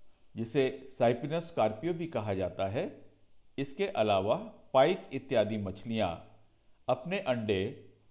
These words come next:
सघन जली वनस्पतियों वाले स्थान पर जाकर के देती हैं।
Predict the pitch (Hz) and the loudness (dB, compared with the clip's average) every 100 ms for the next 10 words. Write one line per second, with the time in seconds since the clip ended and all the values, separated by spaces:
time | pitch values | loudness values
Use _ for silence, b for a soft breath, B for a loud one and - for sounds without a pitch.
0 | _ - 156 135 170 214 147 139 143 170 | _ -6 0 0 0 -2 0 0 2 0
1 | 139 123 120 - 120 127 139 156 160 160 | 0 -2 -4 -4 -4 -2 -4 -4 -4 -10
2 | - 113 113 151 - 117 - 101 101 - | -4 2 2 2 -4 -10 -4 -2 -2 2
3 | 143 143 - 104 95 104 - 147 101 92 | 0 0 -2 -2 0 -6 -6 -6 -4 -4
4 | 123 92 82 | -4 -4 -8